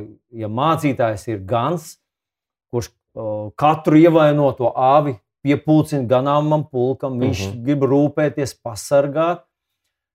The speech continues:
Speaker 1: tad, tad, kad, ā, ganāmā pulkā nonāk kāds āzis, ja,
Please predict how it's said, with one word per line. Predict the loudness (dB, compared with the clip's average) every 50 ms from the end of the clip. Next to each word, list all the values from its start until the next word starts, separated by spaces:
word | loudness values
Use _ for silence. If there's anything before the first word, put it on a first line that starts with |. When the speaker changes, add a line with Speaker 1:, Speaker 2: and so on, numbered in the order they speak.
| _ _ -14
Speaker 1:
tad, | -14 -4 0
tad, | 2 2 2 2 -2
kad, | -4 -4 -4 -6 -14 _ _ _ _ _
ā, | -18 -16 -10 -6
ganāmā | -2 -2 0 0 0 -2 -4 -6 -8 -10
pulkā | -6 -2 0 0 0 0 -4 -8
nonāk | -4 -2 -2 0 0 0 -2 -6 -8 -10
kāds | -10 -10 -10 -8 -8 -8
āzis, | -6 -4 -4 -2 0 0 0 -2 -2 -6 -8 -8 -10 -10
ja, | -8 -8 -8